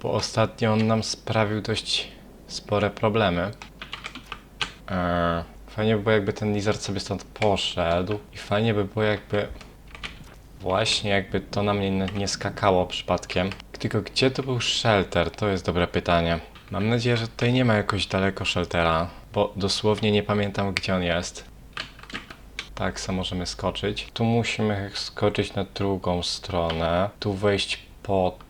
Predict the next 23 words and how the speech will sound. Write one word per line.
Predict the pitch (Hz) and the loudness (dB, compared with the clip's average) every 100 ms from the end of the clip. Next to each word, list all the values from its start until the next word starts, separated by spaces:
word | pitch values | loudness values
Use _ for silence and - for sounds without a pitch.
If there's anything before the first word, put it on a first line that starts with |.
| - - | -20 -16
tym. | - - 85 85 85 95 123 - - - - - | -12 -4 -2 0 0 0 -2 -6 -16 -16 -20 2
O! | 95 - - - - - - - - - - - - - - - - - - - - - | 4 4 0 -20 -20 -20 -20 -20 -20 -20 -20 -20 -20 -20 -20 -20 -20 -20 -20 -18 -12 4
O! | 160 95 - - - - - | 8 8 6 -8 -20 -18 -6
I | 113 | 0
mamy | 113 117 120 120 117 - - - | 2 4 6 4 2 -4 -16 -16
kwiatuszek. | - - 139 120 90 - 87 92 - - | -8 0 2 2 0 4 2 2 -8 -6
Widziałem, | 107 95 113 131 | -2 2 4 4
że | 123 | 2
do | 120 | 2
sheltera | 117 104 113 120 | 2 0 2 0
schował | - 113 113 110 | 0 2 2 2
się | - 110 104 104 - | 2 4 4 2 -4
kolega | - 110 107 92 | 0 2 4 0
pająk | - - 113 90 82 92 - - - | 0 6 8 10 6 4 -4 -16 -10
i | 104 | -2
tak | 104 104 - | 0 0 0
nie | 113 | 0
za | 104 101 | 0 2
bardzo | 113 107 117 | 2 2 -2
chcę | - 113 | -2 0
tam | 110 104 | 0 0
podchodzić, | 104 - 113 95 87 85 | -6 -2 2 2 2 0
ale | 90 92 95 92 | 2 2 2 0